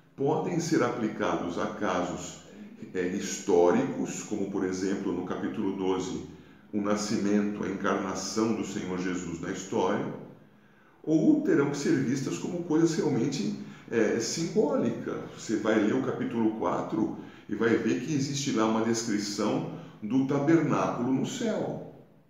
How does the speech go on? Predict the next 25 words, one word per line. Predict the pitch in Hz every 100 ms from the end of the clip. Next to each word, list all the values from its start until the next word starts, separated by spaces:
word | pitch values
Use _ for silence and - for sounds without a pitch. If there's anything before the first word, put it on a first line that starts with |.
| _ _ _ _ _ _ _ _ _ _ _ _ -
Essa | - 135
descrição | 156 151 147 131 131
do | 117
tabernáculo | 113 104 101 92 90 90 90
no |
céu | - - 98 160 - - - -
não | 131 135 214 - -
pode | 139 139 160 131
ser | - 113
absoluta | 92 107 - 113 104 117 113 - - - - - -
nas | 107 127 127 -
cores | 127 135 113 104
que | 69
são | 69 98 87
apresentadas. | - - 78 80 85 87 90 - - - -
Deixa | - -
eu |
citar | - 131
outro | 135 139 143
exemplo, | 120 120 143 139 107 - - -
a | 107
descrição | 135 - 131 - - 135 160 170 - -
da | 110 131
cidade | - 147 117 127 135
celeste. | 139 165 151 156 160 160 - - - -